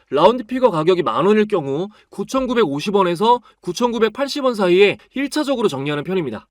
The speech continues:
네 번째, 시장을 이끄는 테마의 주도주일 경우 확률이 높습니다. 종목을 선정할 때 늘 현재 시점의 시장 트렌드가 무엇인지 파악하고 있어야 됩니다.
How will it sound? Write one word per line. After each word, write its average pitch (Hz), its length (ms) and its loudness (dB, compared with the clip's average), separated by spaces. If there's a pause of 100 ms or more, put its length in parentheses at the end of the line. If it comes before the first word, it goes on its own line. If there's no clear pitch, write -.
(140)
네 160 180 4
번째, 196 560 2
시장을 285 480 2
이끄는 220 380 2
테마의 233 400 2
주도주일 240 580 -2
경우 175 440 2
확률이 247 340 -4
높습니다. 120 580 -6 (180)
종목을 240 420 -2
선정할 247 380 2
때 190 320 2 (200)
늘 233 300 0
현재 277 300 -4
시점의 240 400 0
시장 269 260 -2
트렌드가 247 440 0
무엇인지 190 680 -4
파악하고 247 460 -2
있어야 165 240 0
됩니다. 110 360 -8